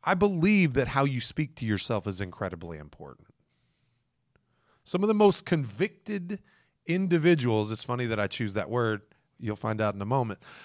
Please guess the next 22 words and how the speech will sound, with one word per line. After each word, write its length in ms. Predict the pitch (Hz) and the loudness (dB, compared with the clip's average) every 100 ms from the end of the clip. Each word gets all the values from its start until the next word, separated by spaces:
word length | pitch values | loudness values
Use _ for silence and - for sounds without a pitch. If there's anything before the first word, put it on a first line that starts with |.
| - | -6
Some 160 | - | -2
of 60 | 202 | 0
the 80 | 202 | 4
most 240 | 202 - | 4 4
convicted 760 | - 160 110 262 277 - 254 - | 2 0 0 -2 -2 -2 -4 -2
individuals 840 | 190 208 196 165 180 175 180 143 | 0 4 4 4 4 6 6 8
in 120 | 175 | 4
the 60 | 165 | 4
world 640 | 135 160 196 160 123 110 - | 6 10 10 10 8 2 4
are 100 | 151 | 4
sociopaths. 1080 | - - 233 - 120 113 76 - - - - - _ _ _ _ _ _ _ _ _ | 4 6 6 6 4 2 -2 -6 -8 -8 -10 -20 _ _ _ _ _ _ _ _ _
Now, 100 | - | -2
I'm 200 | 107 110 - | 0 -2 -6
certainly 460 | - 151 139 120 123 | 0 2 2 2 4
<laughs> 140 | 131 | 8
not 100 | 185 | 10
advocating 720 | - 135 135 - 135 131 143 - - - - - | 10 8 6 4 2 4 0 -4 -14 -20 -20 -4
you 140 | 123 | -4
being 200 | 120 139 | 0 0
sociopathic. 920 | 123 156 131 139 120 185 214 185 147 - - _ | 0 0 2 2 2 8 8 8 2 0 -20 _
Criminals 840 | - - 285 247 80 - - - - _ - 117 | 2 6 8 8 4 -4 -6 -6 -8 _ -12 2
believe 1000 | 185 175 170 240 190 98 - - - | 4 4 4 6 4 2 -8 -20 -20